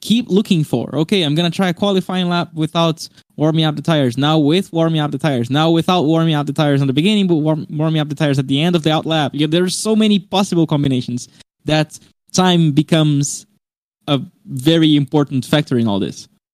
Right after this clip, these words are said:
Time is one of the most important factors in preparation. Of course, a well-used time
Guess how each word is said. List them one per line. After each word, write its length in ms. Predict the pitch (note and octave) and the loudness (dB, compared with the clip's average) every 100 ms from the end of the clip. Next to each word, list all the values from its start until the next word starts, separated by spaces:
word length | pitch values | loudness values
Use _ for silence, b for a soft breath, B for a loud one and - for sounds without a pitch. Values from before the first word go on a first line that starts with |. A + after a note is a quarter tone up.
| _ _ _ _ - | _ _ _ _ 0
Time 420 | E3+ F#3 E3+ D3+ | 2 4 2 2
is 420 | D3+ C#3 - - E2 - - C3+ | 2 2 0 -10 -14 -18 -10 0
one 120 | C#3+ | 2
of 80 | C3+ | 4
the 60 | C3+ | 2
most 200 | C3+ C3+ | 2 0
important 320 | B2+ A#2+ A2+ | -2 -4 -2
factors 400 | A#2+ - A#2 A#2 | -6 -4 -4 -2
in 160 | A#2 | -2
preparation. 480 | A#2 A#2 A2+ A2 A#2+ | -2 -2 0 -2 -2
Of 120 | C3+ - | -4 2
course, 340 | F3 D3+ - b _ _ _ _ _ _ - | 4 2 -2 b _ _ _ _ _ _ -12
a 120 | - C#3 | 0 4
well-used 720 | D#3 F3 D#3+ C#3+ D#3 - - | 4 4 4 4 2 0 -2
time 360 | G#3 A3 A#3+ | 2 2 2